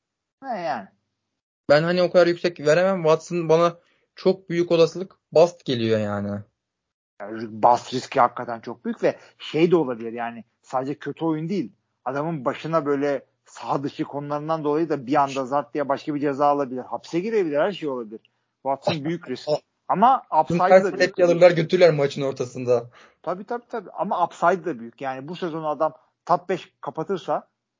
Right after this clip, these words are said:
Speaker 1: millet "Ne oldu ya?" diyemez abi. Deshaun Watson. Biliyoruz ne olduğunu sahada.
Speaker 2: Ya şaşırtmaz ama yüzde olarak ben hani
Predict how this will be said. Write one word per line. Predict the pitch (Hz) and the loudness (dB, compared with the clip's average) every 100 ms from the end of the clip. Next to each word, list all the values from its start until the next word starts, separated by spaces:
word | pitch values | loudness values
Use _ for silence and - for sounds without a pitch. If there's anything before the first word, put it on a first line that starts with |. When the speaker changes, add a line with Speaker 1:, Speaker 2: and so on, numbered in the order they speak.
| - 151 | -16 -14
Speaker 1:
millet | 139 147 185 190 | -8 0 0 0
"Ne | 135 | -2
oldu | 147 208 233 226 | 4 4 6 6
ya?" | 220 240 170 | 6 4 0
diyemez | 220 208 147 | -8 -8 -8
abi. | 196 160 | -8 -10
Deshaun | 139 170 185 | -16 -14 -12
Watson. | 226 - 120 131 | -14 -18 -20 -8
Biliyoruz | 147 185 131 | 2 4 2
ne | 120 | -4
olduğunu | 113 104 110 107 _ _ _ _ | -10 -10 -12 -14 _ _ _ _
sahada. | - 117 113 104 - _ _ _ _ _ _ - - _ _ - - - _ _ | -4 -2 0 -4 -8 _ _ _ _ _ _ -18 -16 _ _ -14 -14 -14 _ _
Speaker 2:
Ya | - - | -8 -2
şaşırtmaz | 180 175 196 185 226 220 202 | -2 0 0 2 2 0 0
ama | 190 190 - 156 | 0 2 0 -2
yüzde | 156 196 175 240 | 2 2 6 8
olarak | 175 160 180 - | 10 10 6 4
ben | 175 | 0
hani | 175 175 180 | 2 -2 -2